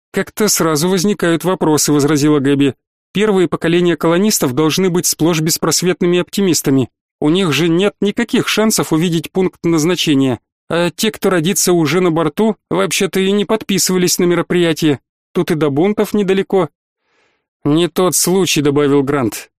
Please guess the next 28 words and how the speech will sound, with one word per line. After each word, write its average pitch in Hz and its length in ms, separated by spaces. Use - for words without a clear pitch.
"Мы 175 180
их - 100
тут 165 200
всего 165 320
десяток 156 500
нашли". 135 440
"Может, 185 320
они 190 160
друг 185 200
другу 196 220
не 196 100
понравились?" 180 680
Дак 143 320
посмотрел 143 540
на 135 100
Джека 151 360
и 147 60
продолжил 147 540
уже 139 180
серьёзно. 117 600
"Можно 160 280
эту 160 180
версию 165 420
повернуть 147 440
по-другому. 135 560
Всё - 240
то 156 180
же, 135 240